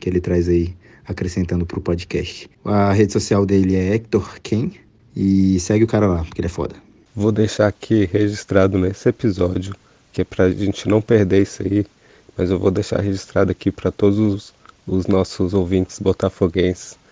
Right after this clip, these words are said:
Speaker 2: assim como eu, que sim, eu falhei com meu irmão, não sei da onde que saiu esse vascaíno, assim, não, não tem cabimento, mas vou contar com vocês aí pra gente tá revertendo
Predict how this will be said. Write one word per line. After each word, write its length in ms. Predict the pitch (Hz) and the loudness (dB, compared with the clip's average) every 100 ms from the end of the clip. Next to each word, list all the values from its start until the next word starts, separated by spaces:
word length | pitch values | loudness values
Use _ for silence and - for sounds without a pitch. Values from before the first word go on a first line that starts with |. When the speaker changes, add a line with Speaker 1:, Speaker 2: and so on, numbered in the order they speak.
| _ _ | _ _
Speaker 2:
assim 300 | 92 - 101 | -8 -2 -4
como 340 | 92 98 92 90 | -2 0 2 2
eu, 180 | 90 92 _ _ - - _ _ _ | 0 -2 _ _ -20 -20 _ _ _
que 520 | - - 95 92 90 87 | -14 0 2 4 2 -2
sim, 360 | - - 98 | -6 0 4
eu 140 | 101 98 | 4 2
falhei 400 | - 92 90 104 | 2 2 2 0
com 140 | - | 0
meu 140 | 101 98 | 2 2
irmão, 420 | 87 87 90 101 - _ | 2 0 -2 -4 -10 _
não 220 | 95 101 104 | 0 0 2
sei 240 | - 104 | 2 4
da 140 | 98 | 4
onde 180 | 95 98 | 2 0
que 80 | - | -4
saiu 220 | - 92 | -2 0
esse 200 | 92 - | 0 -4
vascaíno, 680 | 95 98 - - 90 90 92 | -2 -2 -2 -2 0 0 -2
assim, 260 | 90 - 92 | -4 -2 -2
não, 260 | 92 95 - - | -2 -4 -6 -6
não 180 | 95 | -6
tem 220 | 90 - 101 | -2 -2 0
cabimento, 640 | 104 95 95 92 98 - _ - - _ _ | 0 -2 0 -2 -2 -6 _ -20 -20 _ _
mas 200 | 98 95 | 0 0
vou 160 | 95 98 | 0 -2
contar 360 | - 98 95 98 | 0 -2 0 -2
com 160 | 110 | -2
vocês 420 | 98 98 - 95 | -2 -2 -2 -2
aí 260 | 92 90 95 - _ _ _ _ | 0 -2 -2 -6 _ _ _ _
pra 200 | - 92 | 0 0
gente 720 | 90 92 - - 95 92 90 87 _ - | 0 -2 -6 -4 -2 0 -2 -4 _ -4
tá 100 | 95 | -2
revertendo 720 | 95 95 98 - 92 90 | 0 0 0 2 2 2